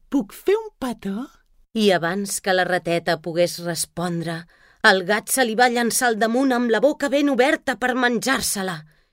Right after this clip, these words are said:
Speaker 2: Ella, molt espantada, va aconseguir fugir i va córrer a amagar-se al seu cau. Quan el gat es va cansar d'esperar que en sortís, va marxar. I diuen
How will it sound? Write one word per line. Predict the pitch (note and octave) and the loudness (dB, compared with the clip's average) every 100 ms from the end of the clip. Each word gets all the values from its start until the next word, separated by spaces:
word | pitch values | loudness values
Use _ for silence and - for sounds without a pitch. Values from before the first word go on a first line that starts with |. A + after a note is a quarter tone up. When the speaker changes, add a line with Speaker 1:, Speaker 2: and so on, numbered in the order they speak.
| _ | _
Speaker 2:
Ella, | C#4+ C#4 D4 F4 - - _ _ | 2 2 4 0 -2 -20 _ _
molt | B3+ A#3+ A#3 | 4 6 6
espantada, | A3 - F3 E3 G#3 A3+ G#3 - _ _ A3+ | 2 -2 -2 -2 -2 -4 -8 -18 _ _ -2
va | C4 | 0
aconseguir | D4 E4+ - B3+ D#4 | 4 4 2 -2 -2
fugir | - A#3+ A#3 E4 - - D#4+ | -2 -2 2 0 -2 0 2
i | |
va | C#4+ E4 | 2 -2
córrer | - E4 E4 B3+ | 0 2 2 2
a | A#3 | 2
amagar-se | G3+ G#3+ B3+ - A3 | 2 4 2 0 -2
al | |
seu | - A#3+ G#3 | 2 2 2
cau. | G3+ F3 D3+ D#3 _ _ _ _ _ _ | -2 -4 -6 -10 _ _ _ _ _ _
Quan | A3 G3 E3+ | 0 2 2
el | E3+ | 0
gat | A#3 B3+ | -2 -2
es | F#3 F#3 | -4 -4
va | G3+ | -4
cansar | G#3 F3+ - D#3 | -4 -4 -4 -4
d'esperar | D3+ - F3+ F#3 F#3+ | -6 -2 0 0 -2
que | G#3 | -2
en | F#3 | -2
sortís, | - G3+ G3 C4 C#4+ - - _ _ _ - | -2 -2 -2 -2 -2 -4 -6 _ _ _ -10
va | E3 F3 A3+ | -2 0 0
marxar. | B3+ A#3+ - E3+ - _ _ _ _ _ _ _ G#3 | -2 -6 -6 -6 -10 _ _ _ _ _ _ _ -2
I | D#3+ | 0
diuen | F3+ G#3 A3+ G#3+ | -2 -4 -6 -8